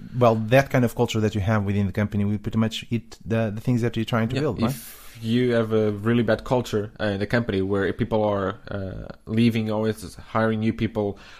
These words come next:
Speaker 2: or just because you have people that don't care about the product or care about the environment, the quality that you will have won't be good. The, you won't have a, a good product at the end.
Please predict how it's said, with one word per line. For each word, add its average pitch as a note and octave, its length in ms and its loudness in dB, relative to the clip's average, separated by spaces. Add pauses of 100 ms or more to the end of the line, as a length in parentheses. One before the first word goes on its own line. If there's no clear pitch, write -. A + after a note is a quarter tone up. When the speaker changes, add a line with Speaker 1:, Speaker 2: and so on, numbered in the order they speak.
(140)
Speaker 2:
or G#2+ 320 4 (220)
just - 320 0
because A2 180 0
you A2 40 0
have G#2+ 100 -2
people A2 220 -2
that - 240 -4
don't A2 260 2
care G#2+ 340 2
about F#2 420 2
the G#2 80 0
product G#2+ 460 2
or F#2+ 280 0
care - 200 2
about G2+ 200 2
the G#2 40 0
environment, G2 520 -2 (340)
the G#2+ 100 0
quality B2 320 0
that G#2+ 160 -4
you A2+ 60 0
will G#2 180 2
have G2 160 0 (680)
won't A2 340 2
be A2 100 4
good. F#2 240 0 (140)
The, G#2 220 2
you G2+ 160 -2
won't C3 120 4
have A2+ 160 2
a, A2+ 40 0 (160)
a A#2 80 2
good G#2 140 0
product G#2+ 300 0
at G#2 80 -4
the G2 80 -2
end. G2+ 240 -4